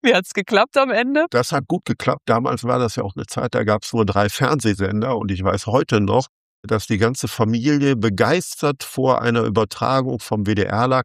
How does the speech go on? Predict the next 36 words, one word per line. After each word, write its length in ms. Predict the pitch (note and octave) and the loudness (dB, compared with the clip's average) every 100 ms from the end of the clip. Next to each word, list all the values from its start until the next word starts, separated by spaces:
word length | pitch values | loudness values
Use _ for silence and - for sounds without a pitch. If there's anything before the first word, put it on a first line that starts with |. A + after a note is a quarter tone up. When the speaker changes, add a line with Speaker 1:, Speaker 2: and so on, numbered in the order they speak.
| - | -4
Speaker 2:
Also 140 | F#2+ | -6
es 140 | G2 - | -4 0
war 100 | F2+ | 2
natürlich 440 | G2+ - G2+ F#2 | 2 0 -2 -2
nur 160 | G#2+ G2+ | -4 -4
ein 100 | G#2 | -6
Zusammenschnitt 920 | - F2+ A#2+ E3+ A2+ - G#2+ A2+ - | -6 0 2 2 2 0 2 0 0
von 260 | - A2 | -2 0
diesem 360 | G2+ G#2 G2 F2+ | 0 0 -2 -2
Ereignis. 680 | F2+ F2 G2 G#2+ - C#3 - | -4 0 0 -2 -4 -6 -4
Also 280 | - F#2+ F#2 _ _ _ _ _ - A2+ _ - - G2 | -4 -4 -4 _ _ _ _ _ -12 -12 _ -18 -6 -6
von 220 | - A2+ | 0 2
dem 140 | A2+ | 4
ganzen 420 | G#2+ A2 C3 - G#2+ | 4 2 0 -2 -2
Turnierwochenende 1000 | A#2 G#2+ C3 B2 B2 C3 A2 B2+ B2 A2 | 0 2 2 2 2 0 -2 0 0 2
waren's 320 | G#2+ A2 G#2 | 2 0 -2
dann, 240 | A2 G#2 | -4 -2
ich 140 | G#2 F#2+ | -2 -2
glaube, 260 | A2 F#2+ | -2 -2
zwei 240 | - - G#2 | -4 -2 0
Minuten 400 | G#2+ G#2 A#2 - | 0 0 -2 -2
beim 180 | G2 F#2 | -2 -2
W 100 | G#2 | -2
D 80 | |
R 300 | F#2+ - A2 | 0 0 0
und 220 | C3 G#2+ - | 0 -2 -4
man 180 | G#2 | -2
hat 180 | G#2 A#2 | 0 -2
sich 160 | G#2 - | -4 0
selber 280 | A#2 C#3 A2+ | 2 2 2
aber 220 | G2 F#2 | 0 0
einmal 340 | A2+ A#2+ A2+ | -2 0 2
da 120 | G#2 | 2
im 200 | G#2+ A2 | 0 0
Geländeritt 560 | G2 G2+ A2 A2+ F2+ F#2 | 0 0 0 0 -2 -2
wiedergesehen 680 | - - F2 D#2+ D#2 F#2 G#2 | -2 -2 -2 -4 -4 -2 -4